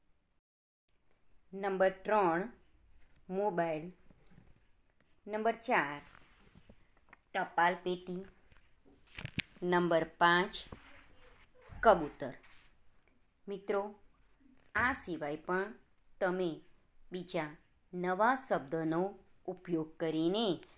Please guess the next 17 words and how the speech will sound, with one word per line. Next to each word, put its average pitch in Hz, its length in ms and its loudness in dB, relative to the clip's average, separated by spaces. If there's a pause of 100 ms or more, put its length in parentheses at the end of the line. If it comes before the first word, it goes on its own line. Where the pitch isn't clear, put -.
(280)
સરસ 247 340 -2
મજાના 151 460 -4
વાક્યો 196 680 0 (400)
બનાવી 170 380 0
શકો 147 400 -12
છો. 143 240 -18 (920)
ઓકે. 208 500 -6 (2750)
પ્રશ્ન 196 640 0 (320)
પાંચ, 170 400 0 (800)
નીચેના 277 760 4
વાક્યો 185 680 2 (200)
કોણ 226 320 4
બોલે 160 380 2
છે 180 420 -6 (400)
તે 262 160 0
લખો. 160 580 -4 (800)
વાક્યનું 262 800 2